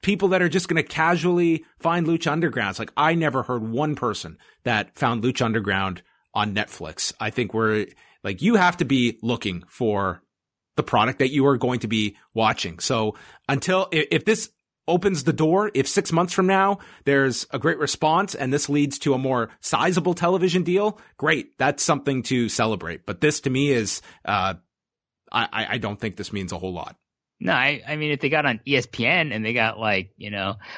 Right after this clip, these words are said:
Speaker 2: over five years, they got, like, three million dollars or something like that, awesome. But they're on Roku. I don't, who knows what kind of money exchanged hands.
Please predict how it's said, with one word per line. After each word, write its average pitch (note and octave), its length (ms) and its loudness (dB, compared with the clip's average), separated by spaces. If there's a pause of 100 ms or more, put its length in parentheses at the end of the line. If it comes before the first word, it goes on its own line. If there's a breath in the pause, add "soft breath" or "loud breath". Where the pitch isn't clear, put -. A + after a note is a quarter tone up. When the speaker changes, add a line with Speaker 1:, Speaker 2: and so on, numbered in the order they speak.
Speaker 2:
over B2 200 2
five A2 320 2
years, A#2+ 220 0
they G#2+ 100 -4
got, A2 180 0
like, G2 180 -6
three A#2 160 -2
million G#2+ 320 2
dollars G#2+ 480 2
or G2 60 -4
something F#2+ 300 -2
like F2+ 200 0
that, A#2 300 0 (180)
awesome. C#3 560 0
But A2+ 320 0 (680)
they're B2 120 -2
on C3+ 180 2
Roku. D3+ 360 2
I C3 100 4
don't, A2+ 220 -4
who B2 100 -4
knows B2+ 220 -2
what A2+ 180 -2
kind B2 160 0
of G#2 60 -2
money C3 340 2
exchanged C#3 460 -2
hands. C#3 360 -2